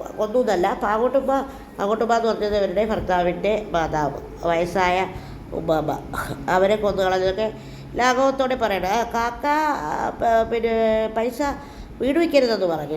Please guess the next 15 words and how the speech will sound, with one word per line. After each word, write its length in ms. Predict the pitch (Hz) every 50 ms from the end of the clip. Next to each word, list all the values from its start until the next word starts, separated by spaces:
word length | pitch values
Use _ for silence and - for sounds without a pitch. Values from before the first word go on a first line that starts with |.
| 156 160
ലത്തീഫ് 300 | 151 151 180 202 196 233
കാക്ക 180 | 233 240 247 -
അങ്ങനെ 280 | 285 277 254 233 247 247 233
ആയിരുന്നു." 260 | 196 147 151 - 165 - - -
ഇങ്ങനെയൊക്കെ 320 | - 294 339 339 349 339 339
ആയിരുന്നു 220 | 339 330 339 339 339
ഒരു 80 | 320 320 285
ലാഘവത്തോടെ 680 | 254 247 262 262 262 262 277 269 269 269 254 254 254
സംസാരിക്കുന്നത്. 640 | 240 247 226 - - 226 196 190 185 170 175 175 175 170
എങ്ങനെ 180 | 180 180 208 214 214
ഒരു 80 | 214 220 214
സ്ത്രീക്ക് 400 | - - 190 202 202 202 196 208 202
പറ്റും 320 | 190 185 180 - 190 190 - - - - - - - - - - - - -
എന്നൊന്നും 260 | 214 202 220 208 214 208
എനിക്ക്, 200 | 190 185 190